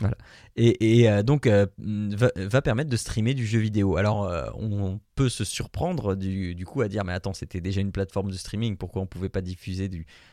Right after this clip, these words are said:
du streaming de jeux vidéo ? » En fait, c'est la réflexion que j'ai eue aussi, hein. Euh, tout simplement parce que, eh bien, les éditeurs de jeux ne sont pas très contents de, euh, voir associer à leurs jeux, euh, eh bien, des contenus, euh,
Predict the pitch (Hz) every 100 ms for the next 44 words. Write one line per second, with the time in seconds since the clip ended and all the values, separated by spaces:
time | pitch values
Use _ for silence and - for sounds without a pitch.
0 | - 95 - - 117 123 113 101 101 98
1 | 92 101 185 - - 113 - 101 101 101
2 | 98 - 95 - 127 98 92 95 95 95
3 | - 185 156 - - - - 98 95 95
4 | 98 95 - - 95 98 120 143 101 -
5 | - 123 120 90 95 107 101 98 95 95
6 | 107 98 104 98 127 123 98 131 - 127
7 | - 101 95 95 - - - - 92 101
8 | 101 101 98 87 90 107 101 110 110 98
9 | 98 - - 107 - 104 107 95 - 104
10 | 104 - 92 82 80 - 95 101 101 98
11 | 87 82 78 - 101 - 120 123 120 -
12 | 90 80